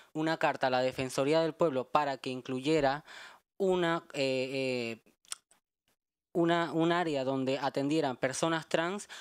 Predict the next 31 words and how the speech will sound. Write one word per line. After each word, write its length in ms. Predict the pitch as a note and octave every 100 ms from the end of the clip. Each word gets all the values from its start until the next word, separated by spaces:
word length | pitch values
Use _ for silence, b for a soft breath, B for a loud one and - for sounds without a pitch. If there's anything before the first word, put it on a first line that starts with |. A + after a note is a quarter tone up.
| B
porque 280 | C#3 B2+ C#3
actualmente 760 | B2 - F3+ F#3 F#3 D#3 B2+ B2+
a 40 |
las 140 | B2+
personas 440 | - C3 D#3+ E3 E3
trans 240 | D#3 B2+
para 240 | - C3 C3+
recibir 500 | C#3 - C3+ D#3 E3
denuncias, 680 | D#3+ E3 F#3+ - G#3 G3+ - B B _
primero, 520 | D#3+ E3+ D3+ A2+ -
se 220 | - - D3+
nos 200 | D3 -
toman 420 | G3+ G#3+ A3+ D#3
si 260 | - F3
quieren. 680 | - D#3+ B2+ G#2 G2+ G#2+ G#2 _ _ _ -
Si 200 | - D#3+
no, 140 | E3+
no 100 | E3+
nos 160 | D#3+ C3
las 160 | -
toman. 400 | - A2+ G#2 A2+
En 200 | C3 C#3+
la 100 | C#3
mayoría 400 | C#3 C3+ C#3 D#3+
de 60 | D#3
los 140 | C3
casos 280 | - E3+ E3
no 140 | C#3+ C#3
nos 120 | C#3
las 160 | B2+
toman 360 | - E3 F3